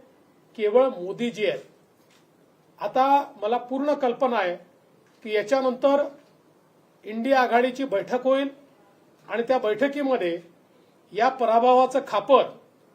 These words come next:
हे ईव्हीएम वर फोडलं जाईल याची मला पूर्ण खात्री आहे. पण त्यांनी कोणावरही खापर फोडलं तरी देखील जनता ही मोदीजींच्याच पाठीशी आहे.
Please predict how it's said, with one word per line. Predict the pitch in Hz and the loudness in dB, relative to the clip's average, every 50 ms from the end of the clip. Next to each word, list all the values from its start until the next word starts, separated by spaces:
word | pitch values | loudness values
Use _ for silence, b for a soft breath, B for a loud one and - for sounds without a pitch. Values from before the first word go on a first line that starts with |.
| - | -6
हे | 226 247 - - | -4 -4 -4 -6
ईव्हीएम | - 214 214 220 262 294 294 285 277 302 | -8 -6 -2 4 6 6 6 8 8 6
वर | 285 - | 6 6
फोडलं | 277 262 233 233 247 254 | 6 2 4 4 4 4
जाईल | 233 233 226 202 175 156 160 160 - - _ _ _ _ _ _ _ _ _ _ _ _ _ _ _ _ _ _ _ - | 4 4 4 4 2 0 -4 -8 -14 -18 _ _ _ _ _ _ _ _ _ _ _ _ _ _ _ _ _ _ _ -6
याची | 180 208 208 208 269 269 | -4 -4 -4 -4 -4 -2
मला | 247 247 247 269 | -2 0 0 -2
पूर्ण | 262 - 294 302 320 311 311 302 | -2 -2 -2 0 0 2 2 2
खात्री | - 254 233 240 - 247 233 208 | 2 0 0 0 -2 -4 -2 0
आहे. | 185 170 170 - - - _ _ _ _ _ _ _ _ _ _ | 0 0 -2 -4 -12 -20 _ _ _ _ _ _ _ _ _ _
पण | - 220 214 | -10 -8 -6
त्यांनी | - 233 202 226 262 277 | -6 -6 -6 -6 -6 -8
कोणावरही | 277 - 240 220 220 226 233 233 254 277 311 302 - | -8 -8 -8 -6 -2 0 2 2 2 2 0 -2 -2
खापर | - 226 226 - 254 240 | -2 -2 0 0 -2 -4
फोडलं | - - 226 214 214 214 202 185 170 175 - - _ _ _ _ _ _ _ - | -4 -6 -6 -6 -4 -4 -4 -4 -4 -6 -10 -18 _ _ _ _ _ _ _ -12
तरी | 214 214 240 233 | -10 -8 -6 -4
देखील | 240 233 233 254 277 277 294 349 - - _ _ _ - - | -6 -6 -4 -4 -2 -2 -2 -4 -6 -12 _ _ _ -18 -10
जनता | - 202 208 247 254 254 285 254 190 - - - - _ _ _ _ _ _ _ _ _ _ | -6 -2 0 0 2 4 4 2 2 2 -4 -14 -20 _ _ _ _ _ _ _ _ _ _
ही | 196 226 254 | -10 -10 -8
मोदीजींच्याच | 233 196 175 175 180 226 240 240 - 220 226 202 - 233 262 262 254 | -8 -8 -8 -8 -8 -8 -8 -8 -8 -10 -12 -10 -6 -6 -6 -6 -6
पाठीशी | - - 196 - - 202 214 214 - 233 | -8 -8 -8 -8 -8 -12 -14 -8 -4 -2
आहे. | 196 - - 202 180 | -2 -2 -2 -4 -4